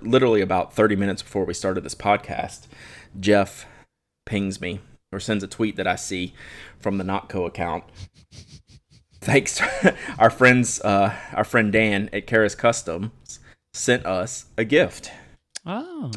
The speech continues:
Speaker 1: Um, as a, a congratulatory gift for opening the Knock Shop.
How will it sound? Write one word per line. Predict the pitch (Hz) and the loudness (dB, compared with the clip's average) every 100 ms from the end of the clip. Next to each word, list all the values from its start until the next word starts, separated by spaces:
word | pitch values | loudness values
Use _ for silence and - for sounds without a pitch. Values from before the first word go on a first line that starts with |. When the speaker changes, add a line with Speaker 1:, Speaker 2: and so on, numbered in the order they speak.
| 113 | -2
Speaker 1:
Um, | 101 98 98 | 0 0 0
as | 110 107 | 0 0
a, | 113 | -2
a | 110 | -4
congratulatory | - 117 107 120 123 123 135 147 | -4 2 4 4 0 0 2 0
gift | 180 107 101 - - - _ _ _ _ - | 2 0 0 -4 -14 -20 _ _ _ _ -6
for | 113 | -4
opening | 104 104 107 110 | -4 -4 -4 -4
the | 127 | -2
Knock | 104 78 | -2 -4
Shop. | - 87 87 131 | -8 -8 -8 -10